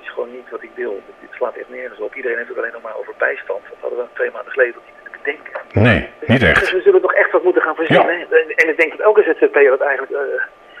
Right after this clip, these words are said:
Speaker 1: in ieder geval zou moeten proberen.
Speaker 2: Ja.
Speaker 1: Eh, eh, iets gaan verzinnen om, om in ieder geval nog brood op de plank te hebben.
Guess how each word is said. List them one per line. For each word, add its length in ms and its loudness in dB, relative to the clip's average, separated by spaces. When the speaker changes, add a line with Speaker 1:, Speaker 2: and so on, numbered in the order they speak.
Speaker 1:
in 80 -2
ieder 160 4
geval 220 4
zou 160 4
moeten 180 -6
proberen. 500 0
Speaker 2:
Ja. 300 2
Speaker 1:
Eh, 100 -8
eh, 640 0
iets 120 -4
gaan 200 2
verzinnen 400 0
om, 140 -8
om 140 -6
in 80 -12
ieder 160 -2
geval 180 -2
nog 100 -2
brood 260 0
op 100 -14
de 60 -20
plank 280 -4
te 80 -2
hebben. 220 0